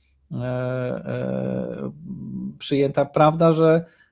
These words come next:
e, bardzo często ludzie się zatrzymują w połowie drogi i brakuje im po prostu konsekwencji i wytrwałości i że jak popatrzy się na sukcesy, nawet jeżeli ktoś chce mierzyć po prostu sukcesy w prosty sposób,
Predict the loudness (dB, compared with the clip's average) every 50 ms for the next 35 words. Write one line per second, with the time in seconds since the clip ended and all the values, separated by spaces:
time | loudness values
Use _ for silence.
0 | _ _ -2 0 0 2 2 0 -2 -2 2 4 6 8 8 8 6 4 4 4
1 | 4 4 4 2 2 4 4 4 4 4 2 0 -2 -2 0 0 0 0 2 2
2 | 0 0 0 0 2 4 4 4 2 2 4 4 6 6 6 6 8 6 6 6
3 | 4 0 -2 2 2 2 2 4 2 2 2 0 -2 0 0 -2 -2 -2 -4 -4
4 | -2 -2 -2 -2 0 0 0 0 -2 -4 -4 0 0 0 2 4 6 6 6 6
5 | 4 0 -6 -4 -4 0 2 4 4 4 2 -2 _ _ -20 _ _ _ _ _
6 | -4 -4 -2 0 4 4 4 4 4 0 0 2 4 4 4 2 0 -4 2 2
7 | 2 2 2 2 2 4 4 4 4 2 2 2 2 2 2 2 0 0 0 0
8 | 0 2 4 6 6 8 6 4 4 2 2 4 2 0 2 0 -4 -4 -4 -4
9 | 0 0 2 2 2 -2 2 4 4 4 4 2 -6 0 4 4 4 4 2 -2
10 | -4 -4